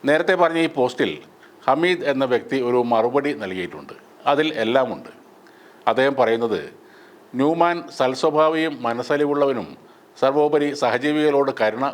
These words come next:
ഉള്ളവനുമായിരുന്നു. എന്നാൽ അവൻ പോലീസ് സേനയിൽ ചേർന്നതിന് ശേഷമാണ് ഗുണ്ടയും തെമ്മാടിയും തന്നിഷ്ടക്കാരനുമായി മാറിയത്. അതുകൊണ്ട് നുഹ്മാനെ സേനയിൽ നിന്നും പിരിച്ചുവിട്ട് ന്യൂ മാനായി ഈ സമൂഹത്തിന് തിരിച്ചു നൽകണം" എന്നാണ്. പോസ്റ്റിനേക്കാളും കൂടുതൽ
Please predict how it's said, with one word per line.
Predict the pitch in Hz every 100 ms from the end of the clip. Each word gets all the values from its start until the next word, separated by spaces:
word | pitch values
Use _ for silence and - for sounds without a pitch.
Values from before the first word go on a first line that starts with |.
| 113
ഉള്ളവനുമായിരുന്നു. | 107 113 107 92 95 87 - - - - - - - -
എന്നാൽ | 113 139 131
അവൻ | 143 143
പോലീസ് | 120 139 156 175
സേനയിൽ | 160 156 147
ചേർന്നതിന് | 117 120 123 -
ശേഷമാണ് | 98 - 117 101 90 80 - - - - 107
ഗുണ്ടയും | 123 143 151 120
തെമ്മാടിയും | 117 104 117 120 104 87 -
തന്നിഷ്ടക്കാരനുമായി | 107 123 131 143 123 120 113 104 95 82
മാറിയത്. | 73 73 67 - _ _ - - - - -
അതുകൊണ്ട് | 147 180 185 180 143
നുഹ്മാനെ | 135 143 147 156 151
സേനയിൽ | 123 131 151 156
നിന്നും | 147 135 131
പിരിച്ചുവിട്ട് | 113 113 131 123 - 76 - - - - - 131
ന്യൂ | 143 190 165 135
മാനായി | 123 127 127 127 120
ഈ | 117
സമൂഹത്തിന് | 107 113 117 117 113 104
തിരിച്ചു | 98 113 123
നൽകണം" | 113 107 104 92
എന്നാണ്. | 87 76 - - - - - - - - - - - -
പോസ്റ്റിനേക്കാളും | 135 - 156 143 151 139
കൂടുതൽ | 131 117